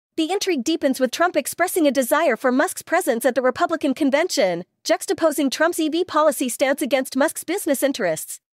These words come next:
Amidst regulatory battles and contrasting political views, the relationship between these two influential figures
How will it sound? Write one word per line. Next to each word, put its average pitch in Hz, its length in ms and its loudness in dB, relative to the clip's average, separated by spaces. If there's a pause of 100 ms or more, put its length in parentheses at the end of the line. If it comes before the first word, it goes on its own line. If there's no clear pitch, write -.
(720)
Amidst 294 380 2
regulatory 320 600 2
battles 247 540 2 (100)
and 294 120 2
contrasting 320 540 0
political 311 400 0
views, 214 480 -4 (160)
the 294 80 2
relationship 294 680 0
between 294 300 0
these 277 220 0
two 359 200 0
influential 320 540 0
figures 254 540 -2